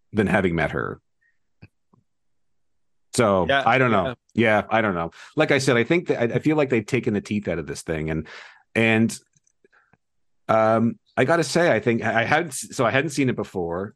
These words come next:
Speaker 1: And I really kind of feel like this movie has this, like, false sense of i-, inflated sense of self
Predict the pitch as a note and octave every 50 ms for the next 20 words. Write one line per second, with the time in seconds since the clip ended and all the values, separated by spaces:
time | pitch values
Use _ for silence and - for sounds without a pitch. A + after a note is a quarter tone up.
0 | _ - A#2 A#2+ A#2 A#2 B2 D#3 E3+ G#3+ F#3+ - D#3+ C3 A2+ G#2 - - - C3
1 | C#3+ C#3+ B2 G#2+ G#2 G2 G2 F#2 E2 - - _ _ _ _ _ _ _ G2+ G2
2 | G#2+ A#2+ G#2+ - F#2 G2+ A2+ C3+ D#3 D3+ B2+ G#2+ G2+ G2+ G2 G2+ G2+ G2 - G#2+
3 | G2+ - - G#2 G2 F#2 - - - G#2+ G2+ G2+ G2+ - - G#2 G2+ - G#2+ G2
4 | F2 G2 F#2 - - - G2 F#2 F#2 - - G2+ G2 F#2+ F#2 F#2 E2+ - _ -
5 | - - G#2+ G2 F#2 - E2 - - G2 G2 B2 C3 A#2 G2 -